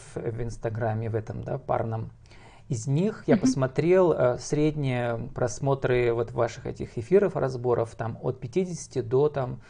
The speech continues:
Speaker 1: двухсот, да, зрителей. Это довольно много. Почти, э, тридцать процентов, да, ваших подписчиков, э, таким или иным образом участвуют в эфирах. Скажите, какова конвертируемость, э, в, в конкретных па-, платящих клиентов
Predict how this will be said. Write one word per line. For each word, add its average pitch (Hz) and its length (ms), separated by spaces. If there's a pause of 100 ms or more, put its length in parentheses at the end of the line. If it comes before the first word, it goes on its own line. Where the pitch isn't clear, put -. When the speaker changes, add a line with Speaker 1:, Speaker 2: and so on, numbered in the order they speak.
(140)
Speaker 1:
двухсот, 117 680
да, 120 140
зрителей. 113 320
Это 120 120
довольно 165 360
много. 160 340
Почти, - 560 (500)
э, 127 440 (120)
тридцать 156 300
процентов, 135 640
да, 131 120
ваших - 220
подписчиков, 123 840
э, 117 380 (520)
таким 135 340
или 127 100
иным 123 180
образом 131 380
участвуют 117 580
в 123 80
эфирах. - 480 (380)
Скажите, 131 400
какова 160 340
конвертируемость, 180 1000
э, 139 200 (220)
в, 127 140
в - 100
конкретных 151 680
па-, 120 340
платящих 139 840
клиентов 120 640